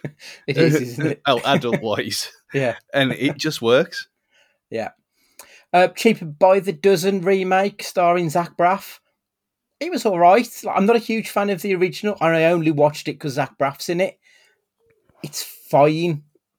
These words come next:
Speaker 1: I, I, I don't think I went in expecting it to be brilliant, so coming out and it just being okay is a win in my book.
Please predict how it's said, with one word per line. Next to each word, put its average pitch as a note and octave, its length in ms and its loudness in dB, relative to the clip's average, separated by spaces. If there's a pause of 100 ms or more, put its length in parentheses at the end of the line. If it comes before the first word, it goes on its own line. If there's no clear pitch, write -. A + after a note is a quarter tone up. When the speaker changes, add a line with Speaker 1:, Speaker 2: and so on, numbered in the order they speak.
(300)
Speaker 1:
I, E3+ 60 2
I, D#3 280 2
I G3 60 4
don't G3+ 240 10
think G3+ 180 -2
I F#3 60 4
went E3+ 240 0
in D#3+ 80 0
expecting D3+ 480 -4
it C3 60 -12
to C#3+ 60 -10
be C3+ 100 -2
brilliant, C#3 460 -2
so C3 380 -2 (800)
coming D#3+ 240 2
out C#3+ 240 2
and C#3+ 120 -4
it B2+ 120 -10
just C#3+ 160 -8
being C3+ 180 0
okay B2+ 480 -6
is A2 160 -12
a A#2+ 80 -10
win A2 300 -8
in A2 160 -12
my G#2+ 200 -8
book. - 380 -18